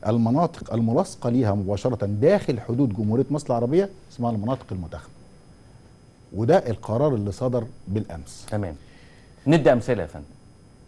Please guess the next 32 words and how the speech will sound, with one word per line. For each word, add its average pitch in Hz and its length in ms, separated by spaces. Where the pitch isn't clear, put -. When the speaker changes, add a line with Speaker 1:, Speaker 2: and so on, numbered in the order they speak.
Speaker 1:
آه، 110 160
مس-، 151 320
مثال. 135 320
Speaker 2:
مثال. 92 300
Speaker 1:
مثال. 117 320
ال-، 123 560
المنطقة 123 600
المتاخمة، 156 640
ناخد 147 260
الاتجاه 135 280
الشت-، - 160
الاستراتيجي 117 380
الشمالي 127 240
الشرقي 156 460
اللي 113 120
هو 143 200
المنطقة 123 560
اللي 113 160
موجودة 139 540
من 110 200
رفح 143 320
وحتى 107 340
طابة. 80 260
Speaker 2:
تمام. 92 340
Speaker 1:
الحدود 101 340
الدولية 117 520
ما 104 180
بيننا 147 280
وما 113 180
بين 117 220
قطاع 117 260
غزة 143 400